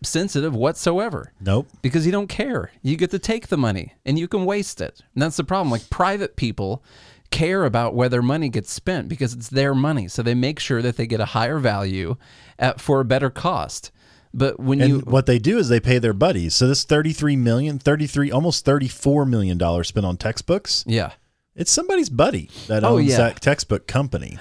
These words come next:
Speaker 1: I
Speaker 2: that's
Speaker 1: bet
Speaker 2: getting that contract.
Speaker 1: I bet you, uh, the actual cost in that, that thirty-three million for textbooks, I mean, let's be realistic here. It was, like, five hundred thousand for the textbooks or less.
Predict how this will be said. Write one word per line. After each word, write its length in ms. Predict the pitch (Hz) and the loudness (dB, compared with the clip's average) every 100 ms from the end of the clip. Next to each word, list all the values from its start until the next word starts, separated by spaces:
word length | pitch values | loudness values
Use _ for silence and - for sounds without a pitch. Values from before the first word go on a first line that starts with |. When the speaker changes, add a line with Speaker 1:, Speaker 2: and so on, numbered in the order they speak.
| - 143 | -6 0
Speaker 1:
I 100 | 170 | 2
Speaker 2:
that's 140 | 135 | 2
Speaker 1:
bet 60 | 147 | 2
Speaker 2:
getting 200 | 120 113 | 4 2
that 160 | 104 - | 0 0
contract. 640 | 123 127 101 78 - - - | 0 0 -2 -6 -8 -8 0
Speaker 1:
I 120 | 147 | 0
bet 260 | 131 135 147 | 2 0 2
you, 400 | 143 139 135 147 - | 2 2 0 -4 -4
uh, 200 | 120 110 - | 0 0 0
the 260 | 110 117 | 0 2
actual 420 | 117 117 - 127 110 | 2 0 0 -2 -2
cost 640 | - 120 107 120 - - | -4 0 2 2 -2 -2
in 100 | 127 | 0
that, 280 | 123 127 101 | 0 0 0
that 180 | 110 - | -4 0
thirty-three 480 | 123 117 117 120 107 | -2 0 -2 -2 0
million 320 | 101 101 104 | 0 -2 -2
for 140 | 110 | -4
textbooks, 680 | - 98 - - 101 - - _ _ - _ _ | -2 -4 -2 -2 -2 -4 -14 _ _ -20 _ _
I 80 | 131 | 0
mean, 320 | 131 117 101 - _ - | 2 0 -2 -8 _ -2
let's 240 | 160 - | 0 0
be 160 | - 117 | -2 0
realistic 560 | 104 101 101 - 92 | 0 0 -2 -4 -6
here. 300 | - 90 85 - _ - | -4 -4 -6 -12 _ 0
It 200 | 139 135 | 0 2
was, 280 | 131 113 107 | 0 0 0
like, 480 | 110 98 95 - _ | 0 0 -2 -10 _
five 360 | - 117 113 | -2 0 2
hundred 280 | 110 101 101 | 0 -2 -2
thousand 480 | 107 92 95 98 95 | -2 -2 -4 -6 -6
for 100 | 107 | -8
the 100 | 95 | -8
textbooks 560 | - 82 - 98 - - | -10 -12 -10 -12 -12 -4
or 120 | 117 107 | -2 0
less. 460 | 90 - - - | -4 -10 -12 -14